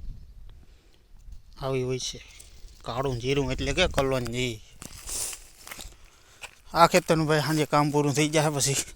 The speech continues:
આગળ બતાવ્યું ને આપણે. જરાક ધોકડના એક બે ગુંડા છે ને એનું કામકાજ લેવું છે, કેમ કે ધોકડના ગુંડામાં એને ભાઈ અત્યારે દવા છાંટી દઈ ને તો એ આ ખેતર આપણું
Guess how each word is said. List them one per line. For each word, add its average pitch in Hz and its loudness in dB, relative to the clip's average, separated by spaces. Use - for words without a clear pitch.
આગળ 131 0
બતાવ્યું 170 4
ને 160 6
આપણે. 156 4
જરાક 139 -4
ધોકડના 147 -4
એક 143 -6
બે 143 0
ગુંડા 147 2
છે 139 -4
ને 139 -4
એનું 131 -2
કામકાજ 127 -4
લેવું 120 -4
છે, - -12
કેમ 135 -16
કે 131 -10
ધોકડના 147 -2
ગુંડામાં 147 0
એને 139 -2
ભાઈ 127 0
અત્યારે 139 0
દવા 143 -2
છાંટી 151 -4
દઈ 170 0
ને 139 -6
તો - -8
એ 131 -4
આ 127 0
ખેતર 151 -2
આપણું 147 0